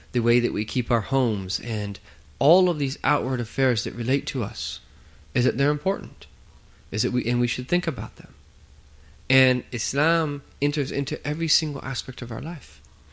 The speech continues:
from the clothes that we wear to the cars that we drive to the homes in which we live.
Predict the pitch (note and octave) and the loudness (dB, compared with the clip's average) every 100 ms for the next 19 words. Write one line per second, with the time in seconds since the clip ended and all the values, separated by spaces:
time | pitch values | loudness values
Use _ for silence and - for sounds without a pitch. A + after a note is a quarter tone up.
0 | - - C3+ B2+ A#2 - C3 C3 A#2+ B2 | -20 -10 -2 0 0 0 0 2 -2 -4
1 | - A#2+ G#2+ B2+ C3 B2 - A#2+ A#2 - | -4 -4 -2 2 2 0 -4 -8 -4 0
2 | A#2+ A#2+ A#2+ E2 A#2 A2 B2 C3 A#2 B2+ | 0 0 -2 -4 -4 -2 0 0 -2 -4
3 | C3 A2+ A2 B2 B2 A#2 A2 A2 - A2 | -4 -2 0 0 0 -2 -4 -4 -6 -6
4 | A2 D#3+ C#3 C#3 | 0 0 -2 -8